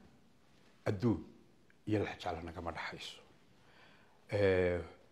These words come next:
hogaamiyaasha fiican waa kuwa ay dadka aragtida isku raacaan. Waa kuwa dadka soo saara hogaamiyaasha kale. Eh, maaha kuwa taageerayaal badan soo saara, waa kuwa hogaamiyaal badan soo saara. Marka,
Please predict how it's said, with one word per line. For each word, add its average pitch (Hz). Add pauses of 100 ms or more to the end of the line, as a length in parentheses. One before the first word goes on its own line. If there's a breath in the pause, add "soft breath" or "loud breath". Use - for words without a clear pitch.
hogaamiyaasha 101
fiican 90 (460)
waa 101
kuwa 101
ay 90
dadka -
aragtida 92
isku 90
raacaan. 85 (1200 soft breath)
Waa 98
kuwa 104
dadka -
soo -
saara 95
hogaamiyaasha 92
kale. 92 (1500 soft breath)
Eh, 104
maaha 101 (320)
kuwa 98
taageerayaal 95
badan 90
soo 92
saara, 95
waa 95
kuwa 117
hogaamiyaal 92
badan 90
soo 92
saara. 92
Marka, 123